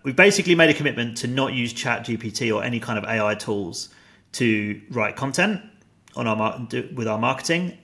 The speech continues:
and especially not with our customer support team. So we support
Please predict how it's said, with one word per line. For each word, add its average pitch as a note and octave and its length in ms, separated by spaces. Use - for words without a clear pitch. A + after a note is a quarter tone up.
and B2 540
especially A#2 1000
not B2+ 220
with A2+ 100
our A2+ 80
customer A#2 320
support - 300
team. G2 180
So - 180
we C#3 100
support C3 640